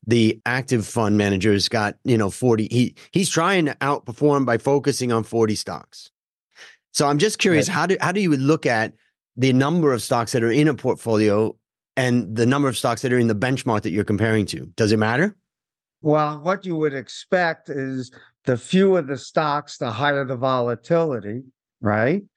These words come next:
Speaker 2: And we know that stock selection makes up a very minor portion of the returns over the long term.
Speaker 1: Hmm.
Speaker 2: It's these exposure to factors that determine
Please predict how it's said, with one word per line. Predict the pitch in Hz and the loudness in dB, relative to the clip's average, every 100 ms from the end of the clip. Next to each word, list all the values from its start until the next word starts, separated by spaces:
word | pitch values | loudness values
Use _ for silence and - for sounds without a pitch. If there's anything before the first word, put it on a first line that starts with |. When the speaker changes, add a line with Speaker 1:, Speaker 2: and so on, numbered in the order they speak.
| - - _ - | -20 -20 _ -2
Speaker 2:
And | 123 131 127 127 127 | 0 2 0 -2 -2
we | 131 | -2
know | 139 175 175 | 0 0 -2
that | 147 135 | -6 -12
stock | - 165 151 156 | -6 -2 -2 -4
selection | - 139 123 127 123 - 135 127 123 - - - _ _ _ _ 151 | -4 -2 -2 -4 -6 -4 0 0 -2 -8 -20 -20 _ _ _ _ 0
makes | 143 139 - | 2 0 0
up | 147 135 - | 0 -2 -4
a | 131 | -6
very | 113 113 156 170 165 147 | -4 -2 -2 0 -2 -4
minor | 135 131 135 139 131 123 104 - | -4 -4 -2 -2 0 -2 -4 0
portion | 127 127 - 127 120 | 2 0 -2 -4 -2
of | 117 | -2
the | 113 | 0
returns | 110 104 147 135 131 120 - - | 0 0 0 2 0 -2 -4 -2
over | 135 120 | -2 0
the | 117 | -2
long | 117 131 139 135 | -2 -2 -4 -4
term. | 120 113 120 123 - | -6 -6 -6 -10 -4
Speaker 1:
Hmm. | 120 101 | 0 0
Speaker 2:
It's | 95 - - | 0 -4 -6
these | 139 131 120 - - _ - | 0 0 -2 -10 -20 _ -8
exposure | - 156 151 123 127 | -4 0 0 0 -2
to | 113 | -4
factors | - 156 147 156 - 123 120 104 | -2 -2 -2 -2 -4 -6 -6 -2
that | 127 - | 0 0
determine | 113 - 135 135 127 | -4 0 2 2 0